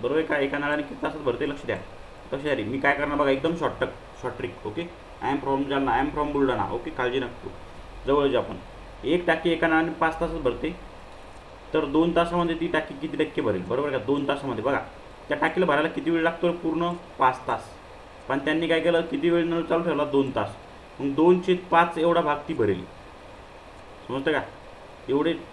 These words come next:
लक्ष द्या, दोन छेद पाच एवढं ती भरेल, म्हणजे किती टक्के भरेल? ते याला करायचं गुणिले शंभर. बघा, या पाच नाही शंभरला गुणलं किती रे? वीस,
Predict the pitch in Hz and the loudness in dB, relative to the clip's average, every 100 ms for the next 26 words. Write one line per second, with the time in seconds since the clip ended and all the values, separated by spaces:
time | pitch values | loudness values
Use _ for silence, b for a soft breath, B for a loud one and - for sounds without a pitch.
0 | 123 147 151 131 107 147 160 160 - 156 | -6 -4 0 0 2 2 0 -4 0 0
1 | 156 160 160 156 120 107 87 - - - | 2 2 2 2 2 2 -2 -10 -16 -6
2 | 131 147 - 165 180 180 185 143 156 156 | -2 -2 0 2 2 4 4 6 4 0
3 | - - - 147 151 143 165 165 151 160 | -10 -14 -2 2 2 2 0 0 0 2
4 | 160 160 127 107 90 - - - - - | 2 0 -4 -2 -4 -6 -18 -18 -20 -20
5 | - - - - - 143 139 139 139 147 | -20 -18 -18 -12 -2 2 4 4 0 0
6 | 165 160 156 156 156 151 147 151 135 120 | 0 -4 -2 -2 0 0 0 0 0 -2
7 | - 147 139 151 117 135 139 | -2 -4 -2 -4 -4 0 0